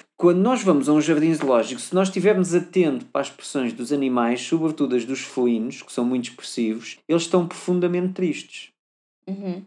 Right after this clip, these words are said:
Speaker 1: Profundamente tristes. Eu arriscar-me a dizer que estão deprimidos. Se tu olhares para um felino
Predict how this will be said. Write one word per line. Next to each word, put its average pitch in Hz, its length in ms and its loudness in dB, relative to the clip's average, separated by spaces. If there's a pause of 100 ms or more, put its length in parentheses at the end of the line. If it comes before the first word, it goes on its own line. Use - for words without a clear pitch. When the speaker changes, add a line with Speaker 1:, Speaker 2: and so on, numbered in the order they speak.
(100)
Speaker 1:
Profundamente 190 680 2
tristes. 139 360 -6
Eu 131 80 -2
arriscar-me 139 600 -2
a 139 80 0
dizer 139 300 -4
que - 60 -20
estão 147 240 -4
deprimidos. 147 840 -2 (360)
Se - 80 -20
tu 143 100 2
olhares 190 340 4
para 196 140 0
um 180 160 4
felino 131 580 -4